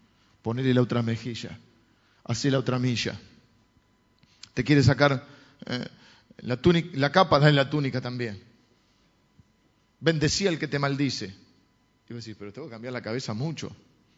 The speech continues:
pero mucho". Y a veces ese cambio de cabeza lleva mucho tiempo. Las experiencias nos cambian, bueno, si las aprovechamos.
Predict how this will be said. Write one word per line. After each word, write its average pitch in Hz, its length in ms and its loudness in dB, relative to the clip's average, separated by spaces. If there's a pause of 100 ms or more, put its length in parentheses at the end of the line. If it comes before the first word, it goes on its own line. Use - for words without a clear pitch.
(720)
pero 107 180 -6
mucho". 143 440 -4 (1000)
Y 110 120 -2
a 110 60 2
veces 131 320 -2
ese 135 280 -4
cambio 135 320 -2
de 131 100 -2
cabeza 127 300 -2
lleva 156 280 -4 (180)
mucho 113 420 -8
tiempo. 147 440 -4 (680)
Las 107 200 -6
experiencias 156 840 0 (1800)
nos 120 240 -6
cambian, 160 540 -2 (220)
bueno, 220 380 0 (200)
si 147 160 -6
las 127 160 -6
aprovechamos. 120 800 -6